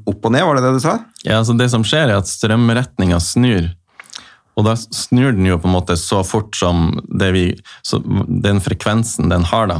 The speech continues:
Speaker 2: Og da, eh, S-enheten for frekvens er jo hertz, og som er per sekund. Så hvis
Speaker 1: Ja.
Speaker 2: man har femti hertz,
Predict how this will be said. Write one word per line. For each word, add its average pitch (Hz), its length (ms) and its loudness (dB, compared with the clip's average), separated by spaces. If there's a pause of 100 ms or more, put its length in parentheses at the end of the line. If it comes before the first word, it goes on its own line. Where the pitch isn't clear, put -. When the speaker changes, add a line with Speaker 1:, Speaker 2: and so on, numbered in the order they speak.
(140)
Speaker 2:
Og 104 160 -2
da, 104 80 2 (580)
eh, 92 380 2 (460)
S-enheten 104 600 0
for 87 160 -2
frekvens 113 460 -2
er 92 100 0
jo 82 80 0
hertz, - 460 -6 (120)
og 110 140 -2
som 95 140 2
er 92 260 2
per 95 320 -4
sekund. 92 520 -2 (500)
Så 113 100 -2
hvis 98 120 0
Speaker 1:
Ja. - 20 2
Speaker 2:
man 107 100 2
har 104 100 0
femti 123 380 -2
hertz, - 300 -4